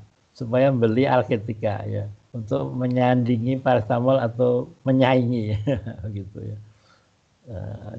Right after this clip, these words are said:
jadi memang tidak gampang, ya, karena paracetamol itu pundi-pundinya industri farmasi di seluruh dunia, mau kita geser,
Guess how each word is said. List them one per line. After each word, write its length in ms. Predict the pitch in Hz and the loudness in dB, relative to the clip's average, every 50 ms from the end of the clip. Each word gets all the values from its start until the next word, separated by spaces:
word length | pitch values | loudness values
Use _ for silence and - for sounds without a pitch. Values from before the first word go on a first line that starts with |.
| 107 - - | -14 -10 -8
jadi 480 | 104 104 - 58 60 60 57 57 - - - - _ _ _ _ _ _ _ _ _ _ _ _ _ _ _ _ _ _ _ _ _ _ _ _ - 160 | -6 -6 -4 -2 -2 0 0 -2 -4 -6 -10 -16 _ _ _ _ _ _ _ _ _ _ _ _ _ _ _ _ _ _ _ _ _ _ _ _ -12 -8
memang 240 | 110 101 110 113 117 120 123 | -4 -2 0 0 2 2 2
tidak 240 | 113 - 127 107 | 4 4 4 4
gampang, 400 | - 120 117 113 107 110 104 104 | 4 4 4 4 2 0 0 0
ya, 240 | 101 101 110 120 123 | 0 0 -2 -2 -2
karena 240 | 120 110 104 110 120 | -4 -4 -2 -2 -2
paracetamol 640 | 127 127 131 120 101 107 120 117 117 120 120 117 117 | 0 0 0 0 2 2 2 2 2 4 4 4 4
itu 240 | 117 113 127 139 143 139 139 139 - | 2 0 -2 0 0 0 0 -2 -4
pundi-pundinya 800 | - - 127 117 113 135 113 117 127 120 107 123 117 120 123 123 | -4 -2 0 2 4 2 2 2 0 0 2 0 0 0 0 2
industri 240 | 120 120 107 120 127 | 2 2 2 4 4
farmasi 480 | 110 131 127 123 123 120 104 120 127 120 | 4 4 4 4 2 2 2 2 2 2
di 80 | 151 127 104 | 2 0 0
seluruh 260 | 123 123 127 123 104 | 2 0 0 0 0
dunia, 480 | 110 127 123 131 131 123 117 113 113 | 0 0 0 2 0 0 0 -2 -2
mau 160 | 117 120 123 123 | -2 -2 -2 0
kita 320 | 120 127 117 131 131 117 | 0 2 2 2 2 4
geser, 400 | 123 123 117 104 - - 110 104 | 6 4 4 4 4 4 4 4